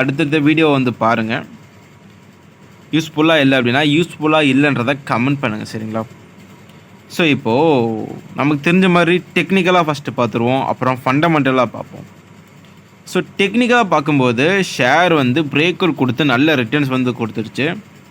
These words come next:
இங்க பாருங்க, இந்த ட்ரெண்ட் லைனுக்கு ஃபர்ஸ்ட் இந்த ஹை வந்து அஞ்சு ரூபா முப்பத்தி அஞ்சு பைசா, செகண்ட் இந்த ஹை பார்த்தீங்கன்னா நாலு ரூபா இருபத்தஞ்சு பைசா,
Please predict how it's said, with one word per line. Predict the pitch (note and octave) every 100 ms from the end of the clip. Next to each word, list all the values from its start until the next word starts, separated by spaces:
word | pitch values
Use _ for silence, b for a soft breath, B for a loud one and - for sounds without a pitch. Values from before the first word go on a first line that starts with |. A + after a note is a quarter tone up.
| -
இங்க | - A2
பாருங்க, | B2 A#2 A2+ C3+ G3 - - - - - - - - - - - - - - - - -
இந்த | B2+ B2+
ட்ரெண்ட் | C3 D#3+ F3
லைனுக்கு | D#3 E3 F3+
ஃபர்ஸ்ட் | D3 C#3 C#3 E3+
இந்த | E3+ D#3
ஹை | D3 B2+ B2 A2+
வந்து | A2 C3 F#3 F#3+ - - - - - - B2+
அஞ்சு | D#3+ E3+
ரூபா | F3+ F3 C3
முப்பத்தி | D3 C#3+ C#3+
அஞ்சு | A#2 G#2
பைசா, | G#2+ - A#2 F3+ C4+ - - - - - -
செகண்ட் | C#3 G#3 G#3 G3+ F3
இந்த | D#3 C#3
ஹை | B2 A2+ A2
பார்த்தீங்கன்னா | A2 - A2 A2+ C3 F#3+ A3 B3+ - - - - - - - - - - - - - - - - - A#2+
நாலு | C3 E3 D#3+ C#3
ரூபா | C#3+ D#3+ D3+
இருபத்தஞ்சு | C#3 B2+ B2 G#2+ A2
பைசா, | - G#2+